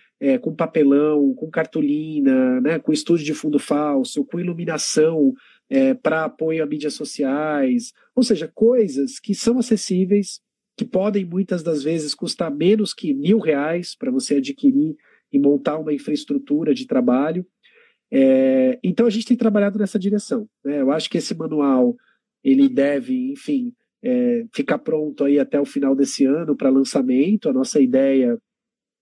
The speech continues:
obviamente, isso vai passar por muitas discussões, em, é, o máximo de visões possíveis, mas a ideia é exatamente colocar um material disponível ao público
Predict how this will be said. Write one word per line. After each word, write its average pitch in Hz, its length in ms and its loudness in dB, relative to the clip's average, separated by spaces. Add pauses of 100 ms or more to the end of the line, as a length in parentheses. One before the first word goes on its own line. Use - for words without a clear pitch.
(100)
obviamente, 135 540 0
isso 131 160 -2
vai 131 100 2
passar 131 560 0 (360)
por 131 120 0
muitas 143 400 2
discussões, 139 720 -2
em, 131 80 0 (1080)
é, 262 720 4
o 247 60 -4
máximo 139 480 -2
de 123 120 -8
visões 143 380 -2
possíveis, 160 580 -2
mas 160 240 -4
a 180 80 0
ideia 196 380 2
é 196 60 0
exatamente 214 800 0
colocar 220 580 0
um 247 120 -4
material 156 600 0
disponível 143 500 -4 (420)
ao 143 100 2
público 151 640 0